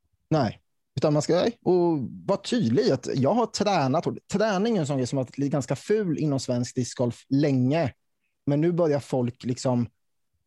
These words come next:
våga säga, "Jag har verkligen tränat för den här grejen.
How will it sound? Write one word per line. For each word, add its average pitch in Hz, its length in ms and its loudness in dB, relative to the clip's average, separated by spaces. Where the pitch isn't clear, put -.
våga 131 460 2
säga, 139 520 0
"Jag 127 200 -2
har 147 100 0
verkligen 123 320 -4
tränat 127 640 -2
för 127 160 -2
den 120 120 -2
här 113 160 -2
grejen. 110 460 -2